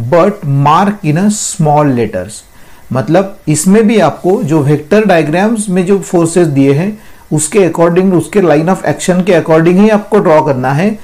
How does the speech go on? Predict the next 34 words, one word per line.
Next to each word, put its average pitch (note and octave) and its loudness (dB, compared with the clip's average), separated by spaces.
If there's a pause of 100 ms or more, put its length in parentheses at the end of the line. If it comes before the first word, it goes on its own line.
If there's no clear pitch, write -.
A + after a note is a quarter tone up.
(260)
but F#3+ 0
notation F#3 0
देते E3 2
time F#3 0
आपको D3+ -4
वो G3 -2
small D#3 0
letters C#3+ -2
में B2+ -4
देना F#2 -4
है, F#2+ -12 (1600)
ठीक F3+ 0
है। - -6 (140)
तो - -2
चलिए G3 0
अब G#3 0
हम F#3+ 4
समझते D3+ -2
हैं F3 -4 (420)
इसे D#3 -2
हम G#3+ 4
कैसे D#3+ -2
कर A2 -6
सकते A2 -10
हैं। A2 -12 (480)
तो D3+ -2
मान E3+ 2
लीजिए D3+ -2 (560)
अभी D#3 0 (260)
जैसे C#3+ -4
हमारे D#3 0
पास E3+ -4 (120)
एक, E3 -4 (440)
आ, A#2+ -4